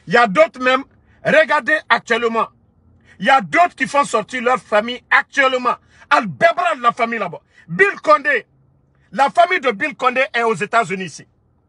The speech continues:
L'ami de Doumbouya. Alou Koko Djamana Mi Altaye.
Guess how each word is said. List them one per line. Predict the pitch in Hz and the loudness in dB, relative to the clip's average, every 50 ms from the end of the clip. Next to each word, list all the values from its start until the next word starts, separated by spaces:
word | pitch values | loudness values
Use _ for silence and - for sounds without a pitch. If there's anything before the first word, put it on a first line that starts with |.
| _ _ _ _ _ - _ | _ _ _ _ _ -20 _
L'ami | 185 240 302 311 311 349 311 | -2 0 0 0 0 -2 -4
de | 277 247 | -4 -4
Doumbouya. | 180 185 233 226 220 247 226 - - - _ _ _ _ _ _ _ _ _ _ _ _ _ _ _ | -4 -4 -8 -8 -6 -4 -4 -4 -4 -8 _ _ _ _ _ _ _ _ _ _ _ _ _ _ _
Alou | - 427 427 440 415 | 2 2 2 0 -4
Koko | 392 349 330 381 381 359 | -6 -6 0 0 0 0
Djamana | 226 285 277 277 302 294 | 2 0 0 0 0 -2
Mi | 269 254 | 0 0
Altaye. | 233 262 208 - 247 226 196 160 | -2 -2 -2 -2 -4 -4 -4 -6